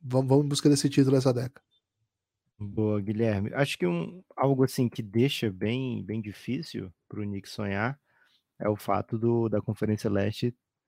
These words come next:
Speaker 2: tá com um prognóstico bem difícil pro Knicks, né? Porque tem Giannis. A gente não sabe <laughs> quantos anos o Giannis vai jogar, mas é um monte, né? Spoiler, é um monte. É, equipe do Boston, bem jovem, né? Bem interessante.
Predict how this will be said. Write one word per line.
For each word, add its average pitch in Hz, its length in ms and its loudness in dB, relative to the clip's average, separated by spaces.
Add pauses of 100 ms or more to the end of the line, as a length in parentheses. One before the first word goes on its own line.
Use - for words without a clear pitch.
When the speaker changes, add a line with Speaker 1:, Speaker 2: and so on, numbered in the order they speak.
(320)
Speaker 2:
tá 107 140 -6
com - 80 -14
um - 220 -20
prognóstico 110 420 -2
bem 113 120 0
difícil 131 440 -4
pro 117 100 -8
Knicks, 110 280 -4
né? 104 100 -6
Porque 110 260 -4
tem 107 300 0
Giannis. 110 580 4
A - 60 -12
gente 92 200 -8
não 110 80 -2
sabe 107 220 4
<laughs> - 60 -6
quantos 117 260 6
anos 107 140 4
o 101 40 -2
Giannis 104 180 2
vai 101 100 0
jogar, 104 200 2
mas 113 140 4
é 110 60 2
um 123 60 2
monte, 127 340 2
né? 95 120 -8
Spoiler, 101 460 -4
é - 20 -4
um 110 40 -6
monte. 110 400 -6 (680)
É, 101 420 -4
equipe 120 280 -4
do 113 100 -2
Boston, 117 760 4
bem 113 380 4
jovem, 113 560 2
né? 101 100 -6
Bem 104 220 -4
interessante. 117 760 -4